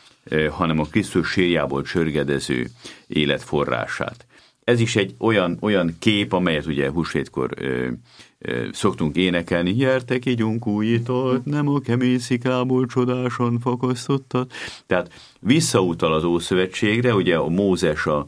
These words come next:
sziklából fakasztott vizet, és ebből adott a választott népnek, és akkor most azt énekeljük, hogy "Gyertek, igyunk új italt". Vagy egy másik nagyon szép ének,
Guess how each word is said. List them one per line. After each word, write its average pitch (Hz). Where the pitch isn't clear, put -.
sziklából 69
fakasztott 85
vizet, 92
és -
ebből 76
adott 76
a 65
választott 73
népnek, 110
és 92
akkor 92
most 85
azt 85
énekeljük, 80
hogy 73
"Gyertek, 82
igyunk 69
új 65
italt". 58
Vagy 82
egy 80
másik 104
nagyon 85
szép -
ének, 90